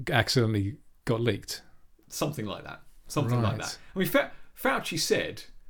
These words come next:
Speaker 2: that, Fauci said, like, a couple of years before, on,
Speaker 1: "This is
Speaker 2: on
Speaker 1: not a drill,
Speaker 2: camera,
Speaker 1: this is not a drill." <laughs>
Speaker 2: you know, he said, he said,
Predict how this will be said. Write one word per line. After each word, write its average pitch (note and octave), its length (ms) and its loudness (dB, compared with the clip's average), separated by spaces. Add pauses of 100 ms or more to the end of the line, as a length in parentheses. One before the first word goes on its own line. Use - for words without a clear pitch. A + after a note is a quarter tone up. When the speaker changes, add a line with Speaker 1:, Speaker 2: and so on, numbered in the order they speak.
(340)
Speaker 2:
that, A#2 400 2 (640)
Fauci G#3 280 -2
said, E3+ 200 2
like, C3+ 140 2
a C#3 60 0
couple F3+ 380 0
of C3 100 0
years C#3 280 2
before, - 520 -8 (120)
on, C#4+ 100 2
Speaker 1:
"This E3 200 8
is D#3+ 80 8
Speaker 2:
on F#3 40 10
Speaker 1:
not E3+ 120 12
a E3 40 12
drill, E3+ 200 12
Speaker 2:
camera, D#3+ 80 12
Speaker 1:
this D#3+ 160 10
is E3 80 6
not D#3+ 160 10
a D3 60 10
drill." D3 520 8
<laughs> - 100 -2
Speaker 2:
you D#4 60 -2
know, F#3 100 4
he A3 140 2
said, A3+ 260 6
he F#3+ 160 -4
said, D#3 420 4